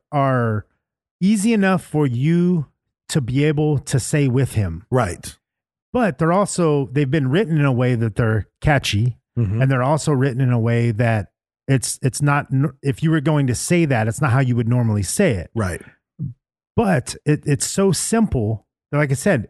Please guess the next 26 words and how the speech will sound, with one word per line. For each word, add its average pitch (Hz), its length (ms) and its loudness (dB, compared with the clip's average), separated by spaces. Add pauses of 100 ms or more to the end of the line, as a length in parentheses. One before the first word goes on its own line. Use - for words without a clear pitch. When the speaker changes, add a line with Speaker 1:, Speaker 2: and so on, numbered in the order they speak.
(120)
Speaker 1:
any, 175 240 2
you 135 160 0
could 127 160 -2
sit 156 180 0
there 156 80 0
and 117 120 2
listen 165 280 0
to 190 160 0
it. 185 80 2
I 131 80 0
could 131 120 0
let 117 180 -2
Brent 143 200 0
listen 151 220 -2
to 143 80 0
a 131 40 -2
song, - 180 0
and 156 80 2
he's 101 100 -2
like, 90 120 -6
"Oh, 135 100 0
I 107 100 0
know 113 200 0
everything 117 800 0
he, 107 200 0
I, 107 140 0